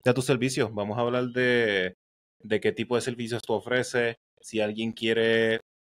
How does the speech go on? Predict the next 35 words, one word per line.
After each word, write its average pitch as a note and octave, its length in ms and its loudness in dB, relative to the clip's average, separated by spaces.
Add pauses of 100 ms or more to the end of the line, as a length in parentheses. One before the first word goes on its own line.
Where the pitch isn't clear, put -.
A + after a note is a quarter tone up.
(120)
eh, G2+ 600 0
contactarte, A2+ 800 -2
si A2+ 120 -6
alguien G#2 260 -8
quiere, A2 560 0 (440)
vio G#2+ 120 0
esta - 140 -4
entrevista A2 480 0
y A2 40 0
dice, G#2+ 200 -2
"Mira, G#2 440 2
eh, G2 180 0
me G2 120 -6
interesa, G2 680 0
quiero, G#2 500 0
eh, G#2+ 140 4
trabajar G#2 400 0
con A2 220 0
Ana", C3 380 2 (300)
¿qué A2 160 4
tipo A#2 260 -2
de A2+ 80 2
servicios A2+ 460 -2
tú A2 100 2
ofreces? A#2 600 0 (220)
¿Qué A2+ 140 2
transformación A#2 1000 0
estás A2+ 200 -2
vendiendo? A2 600 0
Háblame A2 280 2
un A2+ 100 -4
poquito A2 420 0
de, F#2 340 2
de G2 200 -2
eso. F#2 180 -8